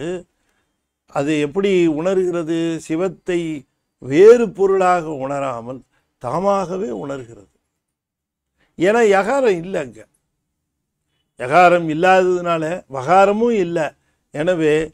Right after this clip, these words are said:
முழுமையாக சிவத்தை உணர்கிற நிலை அது. அதனால அப்படிப்பட்ட அந்த மந்திரத்தை நாம்,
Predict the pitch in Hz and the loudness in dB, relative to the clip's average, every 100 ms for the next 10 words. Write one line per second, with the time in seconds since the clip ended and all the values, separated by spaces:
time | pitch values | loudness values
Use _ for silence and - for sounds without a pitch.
0 | _ _ _ 143 185 226 220 220 208 208 | _ _ _ -8 -4 -2 -2 0 0 0
1 | 208 208 180 170 175 147 180 165 151 160 | 0 -4 -8 -6 -6 -6 -4 -4 -6 -8
2 | 151 143 139 123 131 143 143 - 123 117 | -10 -10 -10 -10 -8 -6 -6 -8 -14 -12
3 | 120 _ _ _ _ _ 143 156 160 160 | -14 _ _ _ _ _ -6 -2 0 2
4 | 143 139 147 _ _ - 135 139 - 240 | 2 0 -2 _ _ -6 -6 -4 4 6
5 | 247 180 220 190 208 208 196 185 175 175 | 4 -2 -2 0 2 4 6 4 0 -2
6 | 170 160 151 151 170 165 135 - 170 175 | -2 -2 -6 -4 -2 -2 -4 -6 -6 -4
7 | 139 - _ _ _ _ 139 143 151 147 | -8 -14 _ _ _ _ -6 -2 0 -2